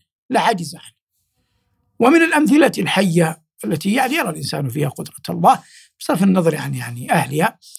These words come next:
أنا أذكر كنت طالبا في الجامعة عام اثنين وثمانين ميلادي، كانت هناك حرب الفوكلاند، جزر الفوكلاند ما بين بريطانيا والأرجنتين. كان يومها رئيسة وزراء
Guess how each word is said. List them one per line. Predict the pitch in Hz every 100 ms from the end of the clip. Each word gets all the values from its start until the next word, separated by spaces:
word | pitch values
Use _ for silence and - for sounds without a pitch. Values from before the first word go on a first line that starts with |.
| - - _ -
أنا | 240
أذكر | 320 - 202 190 - 147 151 -
كنت | 190 185
طالبا | 196 220 165 156
في | 139
الجامعة | 127 175 151 151
عام | 139 147
اثنين | 135 - 170 196
وثمانين | 156 - 147 143 180 151
ميلادي، | 147 143 110 - _ _ 110 _ - - _ _ _
كانت | 240 254 185
هناك | 233 -
حرب | 214 175
الفوكلاند، | 156 170 160 170 143 107 - - _ _ _ _ _ 175
جزر | 160 147
الفوكلاند | 135 147 139 160 131
ما | 127
بين | 127 143 131 120 117 117 117 _ _ _ - _ - -
بريطانيا | 147 147 170 220 220 180
والأرجنتين. | 123 - 110 107 - 139 117 110 107 - _ - - - - - - - _ _ _ _ -
كان | 254 330 285
يومها | 311 247 196 214 - -
رئيسة | 170 262 233 -
وزراء | 160 143 156 160 156 -